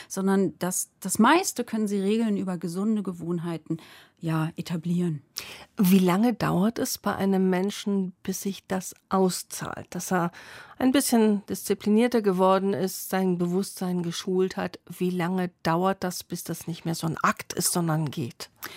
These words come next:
Speaker 1: Also diese Zahl zehn bis sechzehn, das ist so ein ganz gute, ganz gute, ganz gutes Maß. Äh, kann man jetzt auch so in Wochen,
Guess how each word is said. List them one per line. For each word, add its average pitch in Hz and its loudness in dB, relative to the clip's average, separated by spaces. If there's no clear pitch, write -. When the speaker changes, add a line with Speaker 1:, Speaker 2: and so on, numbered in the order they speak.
Speaker 1:
Also 220 6
diese 240 4
Zahl 339 2
zehn 302 8
bis 247 2
sechzehn, 285 -2
das 220 -2
ist 269 -4
so 254 -4
ein 226 -2
ganz 202 -4
gute, 190 -2
ganz 190 -8
gute, 180 -6
ganz 175 -2
gutes 202 -4
Maß. 233 6
Äh, 196 -2
kann 208 -4
man 220 0
jetzt 208 -4
auch 202 0
so 196 -2
in 202 2
Wochen, 226 0